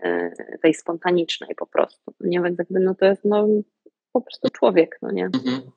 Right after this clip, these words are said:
Speaker 2: Czyli nie bać się,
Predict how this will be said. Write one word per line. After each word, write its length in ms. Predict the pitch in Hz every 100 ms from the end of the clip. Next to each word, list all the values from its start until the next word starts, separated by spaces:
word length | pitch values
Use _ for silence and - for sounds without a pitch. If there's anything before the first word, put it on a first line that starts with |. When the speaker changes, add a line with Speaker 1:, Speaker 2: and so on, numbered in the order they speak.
| _ _ - - -
Speaker 2:
Czyli 540 | 113 107 107 104 101 _ _ _ _ _ _ -
nie 260 | 104 120
bać 280 | 135 147 -
się, 320 | 160 165 202